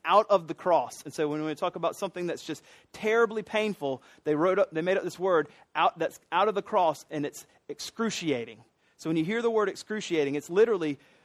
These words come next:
just means out of the cross, and it's because the writers afterwards were trying to figure out how to describe this violent nature which, by which Jesus suffered,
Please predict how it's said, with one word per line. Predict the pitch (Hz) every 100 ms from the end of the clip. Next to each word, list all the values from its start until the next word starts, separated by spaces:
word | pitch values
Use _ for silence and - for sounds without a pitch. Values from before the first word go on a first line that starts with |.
| _ _ -
just | 165 175
means | 165 151 -
out | 175 202
of | 214
the |
cross, | - 202 170 -
and |
it's | 156
because | - 151 185
the | 147
writers | 151 175 208 170 -
afterwards | 143 185 196 165 147
were | 151
trying | - 180 175
to | -
figure | 147 180 170 165
out | 151 - -
how | - 202 233
to | 226
describe | 196 - 202 190 185 165
this | 151 -
violent | 139 170 190 202 170
nature | 160 175 160
which, | 147 -
by | 143 143
which | -
Jesus | 143 175 156 -
suffered, | - 165 - 131